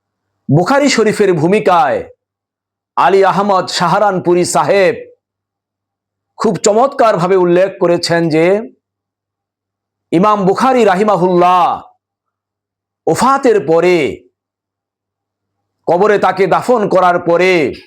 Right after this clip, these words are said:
তার কবর শরীফের মাটি থেকে মেশক আম্বরের সুঘ্রাণ প্রবাহিত হয়েছিল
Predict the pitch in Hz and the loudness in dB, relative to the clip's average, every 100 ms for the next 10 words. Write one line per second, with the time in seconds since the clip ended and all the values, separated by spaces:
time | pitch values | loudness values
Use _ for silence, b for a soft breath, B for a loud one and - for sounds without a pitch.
0 | _ _ _ _ _ _ _ _ _ _ | _ _ _ _ _ _ _ _ _ _
1 | _ _ - - 175 190 185 185 190 247 | _ _ -6 0 2 2 0 -2 -2 -2
2 | - 220 208 202 185 175 - 214 196 196 | -2 -4 0 0 0 -2 -4 -2 -4 0
3 | 185 165 101 - _ _ _ _ _ _ | 0 0 -4 -12 _ _ _ _ _ _
4 | _ _ - 147 202 - 196 175 180 185 | _ _ -4 -2 -2 -2 0 0 0 0
5 | 196 185 175 131 - _ _ _ _ _ | 0 2 0 -4 -14 _ _ _ _ _
6 | _ _ _ _ - - 262 262 160 196 | _ _ _ _ -8 -2 0 2 2 0
7 | 190 170 113 - _ _ _ _ _ _ | 0 -2 -8 -14 _ _ _ _ _ _
8 | _ _ 156 185 240 240 214 190 160 170 | _ _ -2 2 2 0 -2 -2 0 -2
9 | 165 156 | -2 -4